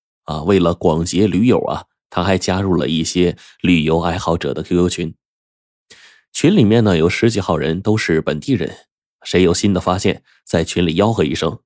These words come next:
群友们就都闻声而动啊，吃喝玩乐旅游去。一天早上，群主韩二平开始吆喝了，说：“离本市两百公里左右，突城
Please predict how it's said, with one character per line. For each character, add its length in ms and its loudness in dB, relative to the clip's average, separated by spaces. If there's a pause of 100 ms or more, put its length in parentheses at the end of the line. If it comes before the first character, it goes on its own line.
(100)
群 220 0
友 160 2
们 220 0
就 140 -2
都 260 0
闻 320 2
声 160 0
而 140 0
动 200 -4 (260)
啊， 140 -6
吃 240 -2
喝 160 2
玩 200 0
乐 300 2
旅 100 -8
游 180 -2
去。 160 -4 (1700)
一 140 2
天 120 4
早 220 0
上， 320 -6 (680)
群 240 2
主 140 2
韩 280 0
二 140 4
平 400 -4 (380)
开 240 0
始 180 -4
吆 220 0
喝 140 -6
了， 100 -8
说： 340 0 (240)
“离 160 4
本 240 2
市 200 2
两 240 2
百 120 0
公 160 2
里 120 4
左 180 0
右， 300 -2 (100)
突 220 2
城 340 -4